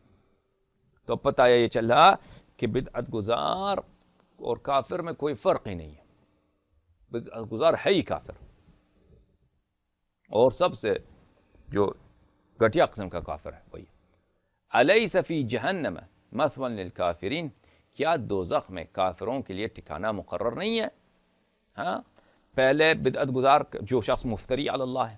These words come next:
خدا پہ جھوٹ باندھتا ہے، اور اس کو ہم پلہ قرار دیا، کس کے؟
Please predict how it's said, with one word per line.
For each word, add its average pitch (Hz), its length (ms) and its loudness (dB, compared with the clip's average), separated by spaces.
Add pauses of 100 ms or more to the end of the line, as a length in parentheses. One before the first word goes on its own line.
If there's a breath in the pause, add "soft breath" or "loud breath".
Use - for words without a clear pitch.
(100)
خدا 120 200 0
پہ 120 140 -4
جھوٹ 120 240 -4
باندھتا 117 380 -2
ہے، 107 60 -10 (720 soft breath)
اور 113 220 4
اس 131 160 -2
کو 117 160 -2
ہم 120 80 -2
پلہ 127 240 2
قرار 127 300 4
دیا، 127 180 0
کس 135 220 -6
کے؟ - 120 -4